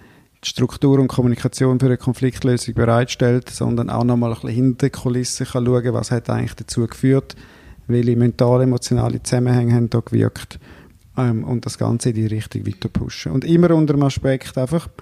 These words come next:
was sind die Hindernisse, die im Weg stehen, erkennen, wegräumen, loslegen.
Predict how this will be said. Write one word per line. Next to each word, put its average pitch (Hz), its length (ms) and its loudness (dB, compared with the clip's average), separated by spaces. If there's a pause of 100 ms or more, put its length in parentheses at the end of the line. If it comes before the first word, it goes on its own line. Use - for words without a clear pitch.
(460)
was 135 160 0
sind 143 220 0
die 143 60 -2
Hindernisse, 180 640 0 (100)
die 143 60 0
im 143 160 4
Weg 131 260 -2
stehen, 131 340 -2 (460)
erkennen, 127 640 0 (560)
wegräumen, 110 640 -2 (260)
loslegen. - 580 -12